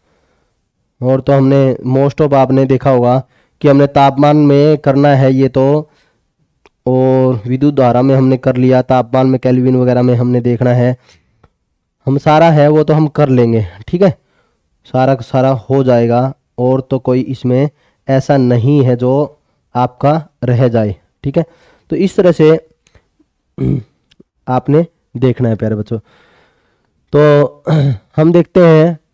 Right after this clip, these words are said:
तो एक nautical mile भी होता है वन पॉइंट एट फाइव थ्री किलोमीटर, लेकिन इतना आप देखने की कोई ज़रूरत नहीं, most of हमारा यहाँ तक पूछ लिया जाता है, ठीक है। तो <clears throat> ये था हमारा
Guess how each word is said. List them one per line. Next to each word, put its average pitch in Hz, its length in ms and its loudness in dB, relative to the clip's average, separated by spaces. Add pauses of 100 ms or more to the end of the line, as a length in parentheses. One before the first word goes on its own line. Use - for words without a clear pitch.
(160)
तो 139 380 0 (800)
एक 160 160 0
nautical 165 400 2
mile 160 240 4
भी 160 120 4
होता 143 220 2
है 139 60 2
वन 143 140 2
पॉइंट 135 220 0
एट 135 160 0
फाइव 131 260 -2
थ्री 131 160 0 (720)
किलोमीटर, 123 420 0 (160)
लेकिन 135 300 -2
इतना 165 280 0 (100)
आप 151 120 -4
देखने 139 320 0
की 135 100 -4
कोई 135 140 -2
ज़रूरत 127 240 -4
नहीं, 135 160 0
most 147 240 -2
of 147 120 -2
हमारा 131 300 0
यहाँ 131 260 0
तक 160 240 -4 (300)
पूछ 131 200 -2
लिया 120 160 0
जाता 110 200 -6
है, 98 140 -8
ठीक 170 120 0
है। 180 100 2 (580)
तो 190 440 2
<clears throat> 156 540 -4
ये 202 160 4
था 190 120 2
हमारा 156 380 2